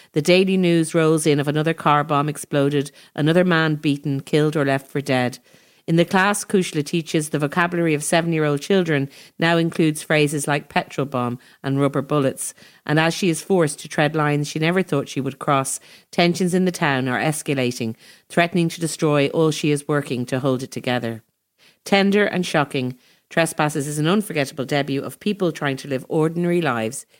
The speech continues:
in extraordinary times. Bernice, what did you make of Trespasses?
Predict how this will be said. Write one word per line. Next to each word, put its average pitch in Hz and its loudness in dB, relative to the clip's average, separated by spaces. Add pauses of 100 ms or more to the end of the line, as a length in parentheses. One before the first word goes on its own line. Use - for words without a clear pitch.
in 147 -2
extraordinary 135 -2
times. 120 -8 (240)
Bernice, 160 2
what 165 -2
did 160 -4
you 151 2
make 131 2
of - -10
Trespasses? - -6